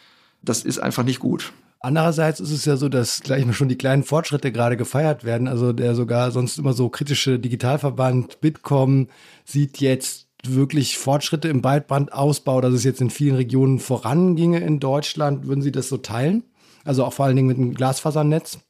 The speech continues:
Speaker 1: Äh, also richtig ist, Glasfasernetze werden sehr stark ausgebaut. Ein Problem, was wir dabei sehen, das war der Punkt, den ich gerade gemacht habe, der Wettbewerb der Infrastrukturen, die Regelungen bei Open Access aus unserer Sicht müssten verbessert werden. Sprich, aktuell haben wir das Problem des Überbaus. Jemand legt gerne noch eine zweite Leitung rein,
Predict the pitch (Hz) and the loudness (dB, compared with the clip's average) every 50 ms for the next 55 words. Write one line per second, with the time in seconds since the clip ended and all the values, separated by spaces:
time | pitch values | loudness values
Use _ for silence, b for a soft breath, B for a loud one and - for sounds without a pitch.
0 | _ _ _ _ - - - 110 117 110 - - 127 - 117 113 - 147 143 143 | _ _ _ _ -16 -8 -4 -2 -2 -2 -2 -4 -2 -2 -2 0 0 -2 -2 -2
1 | 147 139 - 135 139 143 - - - - - - - 104 101 110 131 143 139 - | -2 -2 0 0 0 -2 -4 -8 -8 -12 -10 -8 -4 -2 -2 0 -2 -2 -4 -4
2 | 120 113 120 110 113 113 117 113 113 - 107 101 110 107 113 110 107 101 - - | -4 -4 -2 0 0 2 2 0 0 -2 -2 0 0 2 2 2 0 0 -2 -6
3 | - 104 110 98 117 - 95 104 - - - 139 139 - 113 107 98 98 113 113 | -8 -4 -4 -2 -2 -2 -4 -6 -4 -4 -4 -4 -4 -6 -6 -4 -4 -2 -2 -2
4 | 110 - - 113 117 - - 107 107 117 123 123 113 113 - - 110 - - - | -4 -4 -4 -6 -6 -6 -6 -4 -2 0 0 0 -2 -2 -4 -6 -4 -4 -2 -2
5 | 110 110 110 113 117 120 120 117 123 120 110 113 113 - - - 117 - - 113 | -2 -2 -4 -4 -4 -4 -4 -4 -6 -6 -8 -8 -8 -8 -6 -6 -6 -4 -4 -4
6 | 117 113 - 117 113 110 - - 101 101 107 113 110 110 117 117 113 - 107 107 | -4 -4 -4 -6 -6 -6 -6 -6 -8 -6 -6 -4 -4 -2 -4 -4 -4 -6 -10 -10
7 | B B B B B B B B B - - - - - - 55 104 101 - - | B B B B B B B B B -14 -8 -6 -4 -2 -2 -2 -2 -4 -6 -6
8 | - 110 - - - 113 101 - 131 - - - - 104 110 - - 113 - - | -6 -8 -6 -4 -4 -4 -4 -4 -4 -4 -4 -6 -4 -4 -6 -6 -6 -6 -6 -6
9 | 110 - - - 110 113 117 120 117 113 B B B B B B _ - - - | -8 -8 -10 -6 -4 -2 0 0 0 0 B B B B B B _ -12 -6 -4
10 | 113 113 113 117 120 117 117 113 110 120 117 117 113 113 - 110 113 - - - | -2 0 0 -2 -2 -2 -4 -4 -2 0 0 0 0 -2 -4 -4 -4 -4 -4 -4
11 | 117 117 - 120 107 - - 113 - - - 117 113 - - - 107 107 - - | -4 -2 -2 -4 -4 -4 -4 -6 -6 -4 -4 -4 -4 -4 -4 -4 -6 -6 -4 -2
12 | 113 117 110 107 113 101 107 101 101 101 - 117 - - - 117 113 - - 117 | -2 -2 0 0 -2 -4 -4 -4 -4 -6 -6 -6 -6 -4 -4 -4 -4 -4 -6 -6
13 | - 104 98 104 104 - - 113 117 113 - 107 110 107 117 113 - - 117 113 | -6 -6 -6 -4 -6 -4 -6 -6 -6 -6 -6 -4 -4 -4 -4 -6 -4 -6 -6 -6
14 | - - 113 - - 107 104 117 120 117 110 117 110 113 107 113 110 113 - - | -6 -8 -8 -6 -6 -4 -2 -2 -4 -4 -4 -2 -2 -2 -2 -2 -4 -6 -6 -8
15 | - 107 98 110 117 117 113 110 - - 139 139 139 131 - - 117 113 120 123 | -10 -6 -2 0 0 0 0 0 -2 -4 -2 -2 -2 -4 -4 -4 -4 -2 -2 -2
16 | 120 - - - 113 110 110 113 110 113 117 123 117 - - 120 110 110 117 110 | -2 -4 -4 -4 -2 -2 -2 -2 -2 -2 -2 -2 -2 -4 -6 -4 -2 -2 0 0
17 | 110 104 104 - 104 117 - - 104 113 113 - 117 107 95 98 120 117 - 113 | 0 -2 -2 -4 -4 -4 -2 -4 -4 -6 -4 -6 -6 -6 -4 -4 -4 -4 -2 -4
18 | 107 95 - 87 107 104 104 107 120 127 | -4 -4 -4 -6 -4 -2 -2 -2 -2 -2